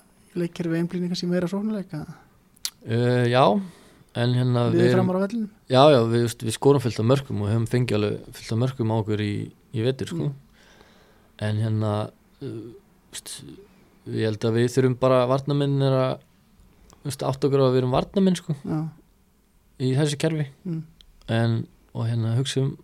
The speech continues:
Speaker 2: varnarleikinn líka meira.
Speaker 1: Svo höfum við náttúrulega séð ykkur taka aðrar variationir.
Speaker 2: Já, já.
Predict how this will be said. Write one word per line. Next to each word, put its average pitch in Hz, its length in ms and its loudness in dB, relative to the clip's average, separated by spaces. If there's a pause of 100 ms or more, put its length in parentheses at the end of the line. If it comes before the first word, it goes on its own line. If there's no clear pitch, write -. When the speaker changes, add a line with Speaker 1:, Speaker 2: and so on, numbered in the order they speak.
(100)
Speaker 2:
varnarleikinn 147 580 -4
líka 143 220 -4
meira. 143 200 -4 (800)
Speaker 1:
Svo 170 140 -2
höfum 165 80 4
við 165 60 2
náttúrulega 160 180 -4
séð 151 180 0
ykkur 143 160 -6 (140)
taka 147 300 -4
aðrar 139 240 -6
variationir. 156 560 -6 (1080)
Speaker 2:
Já, 135 80 6 (100)
já. 104 80 0